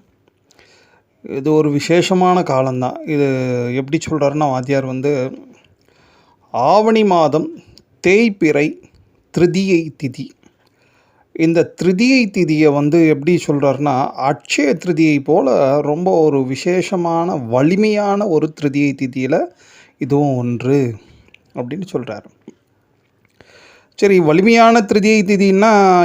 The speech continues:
என்ன பண்ணலாம்? அதுதான் நம்மளோட ஃபஸ்ட்டு கொஸ்டினாக இருக்கும்.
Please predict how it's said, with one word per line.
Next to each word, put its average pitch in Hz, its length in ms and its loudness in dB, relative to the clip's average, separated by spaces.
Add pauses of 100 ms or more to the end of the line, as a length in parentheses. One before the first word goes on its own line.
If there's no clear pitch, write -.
என்ன 160 200 4
பண்ணலாம்? 143 460 0 (380)
அதுதான் 143 460 -2
நம்மளோட 135 260 -2 (100)
ஃபஸ்ட்டு 139 300 -6
கொஸ்டினாக 127 420 -4
இருக்கும். - 280 -10